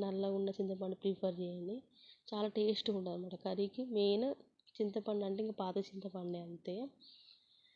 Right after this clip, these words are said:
So ఇంకా అవన్నీ వేసుకొని కలపొద్దు, కలిపితే ఏమవుతుందంటే అంత ముక్క విరిగిపోతది గంట తాగి-, తగిలి. So ఇట్లా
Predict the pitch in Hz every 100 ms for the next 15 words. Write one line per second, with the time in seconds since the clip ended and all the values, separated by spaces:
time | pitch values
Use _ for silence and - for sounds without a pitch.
0 | _ _ _ _ 233 220 208 202 196 196
1 | 190 - 285 - 247 240 202 165 185 339
2 | 349 _ - - 247 240 - 240 233 220
3 | 220 214 214 240 214 214 208 226 214 214
4 | 196 175 175 180 190 180 196 190 - 185
5 | 175 - 190 185 180 226 294 277 - 240
6 | 226